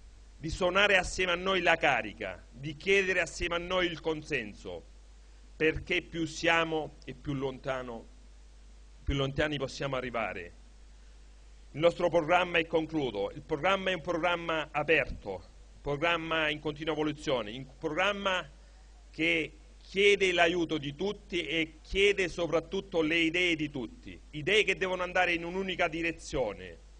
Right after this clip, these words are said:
nella direzione del bene comune, nella direzione di un futuro migliore per noi,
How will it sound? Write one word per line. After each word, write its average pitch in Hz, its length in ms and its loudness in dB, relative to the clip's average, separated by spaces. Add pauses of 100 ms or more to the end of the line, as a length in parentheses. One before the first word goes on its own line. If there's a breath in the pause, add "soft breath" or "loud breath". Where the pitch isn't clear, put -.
(420 soft breath)
nella 156 280 0
direzione 175 560 0
del 160 200 2
bene 165 340 4
comune, 117 640 -2 (560)
nella 156 400 2
direzione 170 840 0
di 151 60 -4
un 147 140 -2
futuro 160 420 0
migliore 147 480 2
per 143 260 -2
noi, 156 560 2